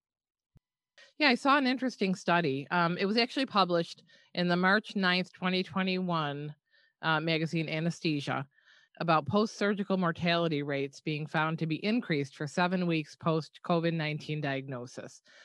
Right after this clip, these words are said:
So there was a large international study that included over one hundred and forty thousand patients in one hundred and sixteen countries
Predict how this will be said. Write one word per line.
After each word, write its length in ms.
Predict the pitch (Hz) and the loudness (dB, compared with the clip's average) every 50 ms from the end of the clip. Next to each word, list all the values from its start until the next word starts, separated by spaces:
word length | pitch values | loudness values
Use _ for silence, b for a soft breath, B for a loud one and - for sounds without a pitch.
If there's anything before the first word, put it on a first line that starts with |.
| b b b | b b b
So 200 | - - 175 175 | -2 2 2 4
there 100 | 175 180 | 4 4
was 120 | 180 170 | 2 2
a 60 | 180 | 2
large 380 | 170 170 175 180 185 196 208 185 | 4 6 6 6 6 6 4 2
international 600 | 175 196 185 185 180 175 175 175 - - 175 175 | -2 -2 0 0 0 0 0 -2 -2 -2 -2 -2
study 340 | 151 - - 165 160 160 160 | -2 -2 0 0 0 2 0
that 120 | 151 147 143 | 0 0 -2
included 400 | 147 147 - - 175 170 165 156 | -2 -4 -2 -2 0 2 2 2
over 240 | 156 151 151 147 | 0 0 -2 -2
one 160 | 143 147 147 151 | -4 -4 -6 -4
hundred 320 | 151 190 196 220 240 233 | -2 -2 0 0 0 0
and 120 | 220 208 | 0 0
forty 260 | - 196 196 196 196 185 | 0 0 0 2 0 -2
thousand 400 | - 170 165 165 165 170 165 156 | -2 -2 -2 -2 -4 -6 -6 -4
patients 480 | - 160 156 143 - 147 139 139 - | -4 -4 -4 -4 -6 -10 -10 -10 -10
in 120 | 147 143 143 | -10 -10 -10
one 120 | 143 147 | -10 -8
hundred 300 | 143 156 156 170 175 170 | -8 -8 -6 -6 -6 -6
and 100 | 170 160 | -6 -6
sixteen 500 | - 160 - - - - 175 165 160 165 | -8 -10 -14 -14 -12 -8 -8 -6 -6 -8
countries 640 | - - - 147 147 135 - - - - - - - | -8 -8 -8 -8 -8 -8 -12 -12 -10 -12 -12 -14 -16